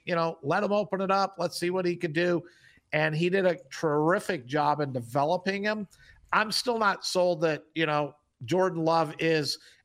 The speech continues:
an elite quarterback in the league, but the way he played that second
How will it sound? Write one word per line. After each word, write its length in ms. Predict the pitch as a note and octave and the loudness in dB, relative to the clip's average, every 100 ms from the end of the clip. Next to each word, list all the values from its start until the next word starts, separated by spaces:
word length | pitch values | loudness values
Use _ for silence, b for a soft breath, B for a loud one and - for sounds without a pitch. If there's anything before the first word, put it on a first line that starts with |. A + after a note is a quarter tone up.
| - | -4
an 80 | D#3+ | -2
elite 440 | C3+ C3+ F#3 - | 0 0 -2 -2
quarterback 540 | - F#3+ F3+ F3+ F3+ | 0 0 2 0 0
in 80 | F#3+ | -2
the 80 | E3+ | -2
league, 380 | D#3+ F3 F3+ - b b b | 0 2 0 -4 b b b
but 120 | C#3 | -8
the 80 | D3+ | -2
way 200 | C#3+ E3+ | 2 2
he 160 | E3+ F3 | 2 0
played 300 | F3 F3 E3 | 0 0 2
that 200 | E3 C#3+ | 0 -2
second 460 | - E3 D#3+ E3+ | 0 0 0 -6